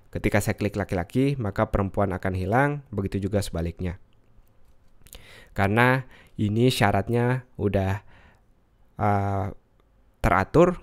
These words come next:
kita hanya boleh milih satu, user nggak boleh milih dua-duanya. Untuk itu, kita harus menggunakan name yang sama. Sama seperti pada checkbox, untuk mengolah datanya nanti teman-teman butuh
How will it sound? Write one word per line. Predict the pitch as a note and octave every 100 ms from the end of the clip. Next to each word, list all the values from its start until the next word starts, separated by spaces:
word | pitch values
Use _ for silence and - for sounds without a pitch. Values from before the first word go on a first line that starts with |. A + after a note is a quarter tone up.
| -
kita | G#2+ G2+ A#2 A#2+ B2 A#2+ -
hanya | G#2 G#2 G#2+
boleh | G2+ G2+ A2 G#2+
milih | G#2+ G2+ -
satu, | - F2 G#2 F#2
user | F#2+ F2+ A#2+ G#2+
nggak | F2+
boleh | F#2+ F#2+ G2
milih | G2+ F#2+ F2+ G2+
dua-duanya. | F2+ F2+ E2+ A2 D3+ E3 - - - - - - -
Untuk | - G#2+ G#2+
itu, | G2 - B2+ B2+
kita | A2+ A2 G#2
harus | -
menggunakan | A2+ G#2+ G2+ F#2+ G2 A#2 A#2 A#2+
name | - C3 D#3+ E3 D3+ -
yang | A2 G#2+ G#2+
sama. | - F#2+ F#2+ F2 - _ - _ - - - - - - - -
Sama | - C3+ C#3 C3+
seperti | C#3 C3+ -
pada | C3 A#2+ A#2+
checkbox, | G2+ - A2+ - - - - _ - _ -
untuk | A2 A#2
mengolah | A2+ A2 G#2 G#2 G#2+
datanya | A2+ G2+ - G#2+ G#2
nanti | F#2+ G2 A#2+
teman-teman | G#2+ G#2 G2 G#2+ A2 G2
butuh | G2+ G#2